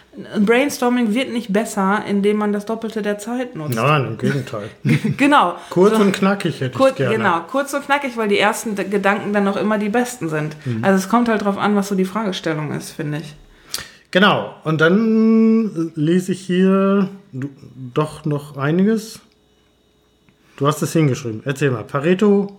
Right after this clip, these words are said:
Speaker 2: ist aber, glaub
Speaker 1: Genau,
Speaker 2: ich, tatsächlich
Speaker 1: Pareto hab ich
Speaker 2: allen
Speaker 1: gesagt.
Speaker 2: bekannt.
Speaker 1: Ähm, ich nutze zum Beispiel, wenn man jetzt wirklich Projekte strukturiert oder auf eine Deadline hinarbeitet, nutze ich Gantt-Charts mit Doppel-T am Ende, Gantt-Charts,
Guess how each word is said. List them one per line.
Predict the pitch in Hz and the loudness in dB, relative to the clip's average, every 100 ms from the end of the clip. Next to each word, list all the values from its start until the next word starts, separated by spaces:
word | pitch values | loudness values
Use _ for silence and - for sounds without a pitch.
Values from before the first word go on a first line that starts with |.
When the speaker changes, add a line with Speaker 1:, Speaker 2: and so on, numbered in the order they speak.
| - - | -20 -8
Speaker 2:
ist | 147 165 | -8 -4
aber, | 139 143 | -2 2
glaub | 135 | 4
Speaker 1:
Genau, | 220 | 4
Speaker 2:
ich, | 208 | 2
tatsächlich | 147 220 247 | 2 2 0
Speaker 1:
Pareto | 240 | 0
hab | 220 | 0
ich | 143 | 0
Speaker 2:
allen | 127 | -2
Speaker 1:
gesagt. | 117 110 | 0 2
Speaker 2:
bekannt. | 180 220 196 - - - - | 2 0 -4 -14 -20 -16 -4
Speaker 1:
Ähm, | 226 226 226 226 220 | 2 2 2 -2 -4
ich | 220 220 | -6 -2
nutze | 233 240 240 220 | -2 -2 -4 -4
zum | 214 190 | -2 2
Beispiel, | 185 196 - 208 196 196 190 | 2 2 0 0 2 0 -2
wenn | 180 | 0
man | 185 | 0
jetzt | 175 170 | -2 -2
wirklich | 185 190 | -4 -4
Projekte | 190 - 170 185 202 240 214 | -4 -2 0 0 -2 -4 -4
strukturiert | - 220 208 208 190 190 | -6 -8 -4 0 0 -2
oder | 180 175 | -4 -4
auf | 165 | -4
eine | 170 165 | -6 -6
Deadline | 165 185 220 208 185 | -4 -4 -2 -2 0
hinarbeitet, | 190 190 - 180 185 185 185 185 | 0 -2 -2 -4 -2 -2 -4 -4
nutze | 190 185 - | -4 -4 -8
ich | 180 - | -12 -10
Gantt-Charts | 196 185 294 359 - - 262 269 285 - - | -2 0 0 -4 -8 -4 2 4 2 -2 -6
mit | 202 190 190 | -6 -6 -6
Doppel-T | 190 190 180 - 262 285 | -6 -6 -8 -6 -8 -8
am | 233 190 | -8 -8
Ende, | 220 220 | -8 -8
Gantt-Charts, | 202 220 262 - - - 226 226 - | -6 -4 -4 -8 -10 -6 -6 -6 -10